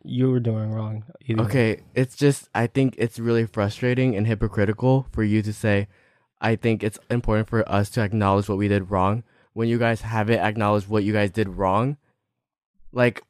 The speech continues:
Speaker 2: I don't understand. Like, you only want us to acknowledge what we did wrong when it's not you. That's what you're saying.
Speaker 1: During
Speaker 2: That's
Speaker 1: my
Speaker 2: what you're
Speaker 1: apology,
Speaker 2: implying.
Speaker 1: that's what I did.
Speaker 2: You mean the apology you just gave me when Kayla
Speaker 1: No,
Speaker 2: and
Speaker 1: back
Speaker 2: I,
Speaker 1: then.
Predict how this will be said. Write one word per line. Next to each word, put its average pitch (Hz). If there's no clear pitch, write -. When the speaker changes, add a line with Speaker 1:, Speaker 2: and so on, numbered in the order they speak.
Speaker 2:
I 139
don't 156
understand. 151
Like, 113
you 143
only 160
want 127
us 156
to -
acknowledge 120
what 123
we 127
did 117
wrong 123
when 117
it's 110
not 110
you. 95
That's 123
what 123
you're 107
saying. 98
Speaker 1:
During 147
Speaker 2:
That's 135
Speaker 1:
my 156
Speaker 2:
what 156
you're 151
Speaker 1:
apology, 160
Speaker 2:
implying. 143
Speaker 1:
that's 135
what 135
I 123
did. 127
Speaker 2:
You 208
mean 208
the 175
apology 170
you 165
just 143
gave 131
me 185
when 131
Kayla 151
Speaker 1:
No, 175
Speaker 2:
and 175
Speaker 1:
back 151
Speaker 2:
I, 113
Speaker 1:
then. 143